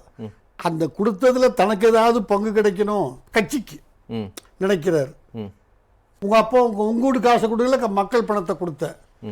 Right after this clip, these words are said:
Speaker 2: நாங்க வந்தாலும் கொடுப்போம் ஆயிரத்தி ஐந்நூறு."
Speaker 1: So, அப்ப
Speaker 2: இது
Speaker 1: கொள்கை, கூட்டணி எல்லாம் கிடையாது,
Speaker 2: இது என்ன
Speaker 1: இதுதான்
Speaker 2: சார்?
Speaker 1: மேட்டருங்கிறீங்களா?
Speaker 2: இல்ல, இது என்ன கொள்கை?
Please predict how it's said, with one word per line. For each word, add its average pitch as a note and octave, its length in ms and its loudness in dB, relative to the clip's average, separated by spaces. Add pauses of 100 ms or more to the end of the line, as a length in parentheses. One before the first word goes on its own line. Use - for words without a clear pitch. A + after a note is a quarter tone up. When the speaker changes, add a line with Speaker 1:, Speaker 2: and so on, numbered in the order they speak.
(120)
Speaker 2:
நாங்க G#3 340 2
வந்தாலும் G3 440 0
கொடுப்போம் F3 380 -4
ஆயிரத்தி D3 420 -10
ஐந்நூறு." - 240 -20
Speaker 1:
So, D3 180 0
அப்ப C3 160 -2
Speaker 2:
இது C3+ 100 -2
Speaker 1:
கொள்கை, F#3+ 520 4
கூட்டணி F#3 420 -2
எல்லாம் F3+ 220 0
கிடையாது, E3 400 4
Speaker 2:
இது F3+ 80 4
என்ன - 200 6
Speaker 1:
இதுதான் A#3 120 6
Speaker 2:
சார்? E3+ 200 4
Speaker 1:
மேட்டருங்கிறீங்களா? D#3 240 0
Speaker 2:
இல்ல, E4 160 4
இது C#4+ 140 4
என்ன D#4+ 300 4
கொள்கை? D#4+ 380 4